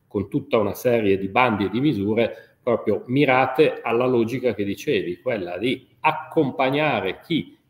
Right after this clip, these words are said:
è entrato nella professione ma deve, eh, poi rimanerci e deve crescere all'interno della professione e trovare una dimensione, redditi e prospettive di crescita. Quindi,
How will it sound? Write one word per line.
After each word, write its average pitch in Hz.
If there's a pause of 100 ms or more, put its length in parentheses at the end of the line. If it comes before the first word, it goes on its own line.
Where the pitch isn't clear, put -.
(120)
è 170
entrato 143
nella 113
professione 147
ma 107
deve, 117 (340)
eh, 104
poi 139
rimanerci 131
e 113
deve 113
crescere 143
all'interno 110
della 104
professione 110
e 95
trovare 95 (300)
una 98
dimensione, 117
redditi 113
e 90
prospettive 98
di 85
crescita. -
Quindi, 87